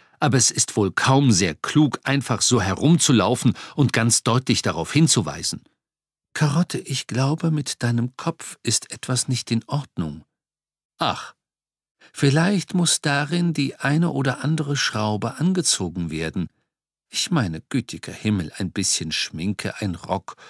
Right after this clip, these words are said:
und schon reagierst du, als hätte sich Gerti in Frau Wawawum verwandelt, die im Skunk Club auf Tischen tanzt.“ Einige Sekunden herrschte schockierte Stille,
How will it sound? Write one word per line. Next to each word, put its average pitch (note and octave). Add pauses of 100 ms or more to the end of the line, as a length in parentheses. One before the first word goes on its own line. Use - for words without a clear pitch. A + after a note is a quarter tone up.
(280)
und G2+
schon C3+
reagierst A2+
du, B2+
als -
hätte A#2+
sich -
Gerti A2
in G#2+
Frau E2
Wawawum G#2
verwandelt, E2+ (260)
die A#2
im G2
Skunk -
Club -
auf -
Tischen -
tanzt.“ - (1400)
Einige C3+
Sekunden G2+ (300)
herrschte F#2+
schockierte -
Stille, F2+